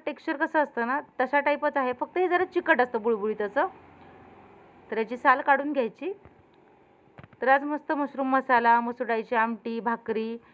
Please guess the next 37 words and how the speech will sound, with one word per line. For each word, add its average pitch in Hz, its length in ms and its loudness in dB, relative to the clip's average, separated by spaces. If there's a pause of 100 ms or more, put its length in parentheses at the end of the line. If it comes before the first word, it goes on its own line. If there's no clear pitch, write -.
(280)
भात, 214 300 4
बाकी 233 260 0
सगळं 262 260 2
होतं. 269 300 0 (280)
भात 277 200 2
नंतर 320 260 -6
मम्मीने 269 300 -4
केलेला 208 340 0
गरम 202 240 -2
गरम, 220 220 -2 (340)
कारण 220 120 -4
सकाळीच, 262 540 -2
अ, 285 200 2
भात 254 240 0 (100)
मी 269 100 -4
बनवून 269 340 -2
जाते 262 260 2
वाळून, 220 280 2 (460)
पण 220 120 -2
आज 226 160 4
मम्मी 226 260 -6
म्हटली 233 260 -4
होती 233 200 -2
की, 262 200 -6
"राहू 240 200 2
दे, 208 120 0
इतक्या 240 240 -6
लवकर, 202 280 -4
अ, 208 240 0
नको." 208 340 -4 (1800)
तर - 80 -10
म्हटलं, 226 260 -4
दुपारी 240 280 0
आलेले 233 300 0
आहे, 226 280 -2
आहे 220 360 -2
वेळ. 214 240 -6